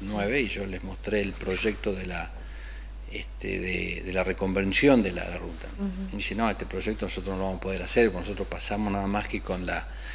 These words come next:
Speaker 1: con el asfalto".
Speaker 2: Eh, esto
Speaker 1: Bueno,
Speaker 2: que vos
Speaker 1: entonces,
Speaker 2: me decís es la
Speaker 1: este,
Speaker 2: refuncionalización de la Ruta nueve,
Speaker 1: Claro.
Speaker 2: aquella que una, alguna
Speaker 1: Aquella
Speaker 2: vez
Speaker 1: que, claro,
Speaker 2: que
Speaker 1: está, está
Speaker 2: presentaste.
Speaker 1: pendiente. Entonces, este, eh, le dijimos, Bueno, mirá, eh, acá tenemos que arreglar las banquinas,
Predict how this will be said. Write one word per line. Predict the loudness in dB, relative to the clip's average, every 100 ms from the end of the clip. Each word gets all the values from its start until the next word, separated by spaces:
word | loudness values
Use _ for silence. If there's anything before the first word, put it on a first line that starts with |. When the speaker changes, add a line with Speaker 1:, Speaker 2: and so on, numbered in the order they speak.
| -8 -2
Speaker 1:
con | 2
el | 2
asfalto". | 6 10 10 8 0 -6 -10 -8 8 10
Speaker 2:
Eh, | 12
esto | 12 12
Speaker 1:
Bueno, | 10 10
Speaker 2:
que | 10
vos | 10 10
Speaker 1:
entonces, |
Speaker 2:
me | 6
decís | 2 8 10
es | 10
la | 8
Speaker 1:
este, | 6
Speaker 2:
refuncionalización | 6 6 6 4 2 0 -4 0 4 4 4
de | 2
la | 2
Ruta | 0 4 4
nueve, | 4 4 4 2
Speaker 1:
Claro. | 4 6 8 8
Speaker 2:
aquella | 6 6 6
que | 6
una, | 6 6
alguna | 4 6
Speaker 1:
Aquella | 6 6 4
Speaker 2:
vez | 4
Speaker 1:
que, | 2 4
claro, | 4 6 6
Speaker 2:
que | 6
Speaker 1:
está, | 6
está | 6 6
Speaker 2:
presentaste. | 6 6 4
Speaker 1:
pendiente. | 6 6 4 2
Entonces, | 4 2 4 2 2 -2
este, | -2 -2 -2 4 6 6 4 0 -10 -14 -14 -14 -14 -12
eh, | -10 -4
le | -4
dijimos, | 0 2
Bueno, | 4 4
mirá, | 6 8 6 2 -6 -10
eh, | -10 -6
acá | 0 2
tenemos | 4 6 4 2
que |
arreglar | 0 2 2
las | 0 2
banquinas, | 2 6 6 4 0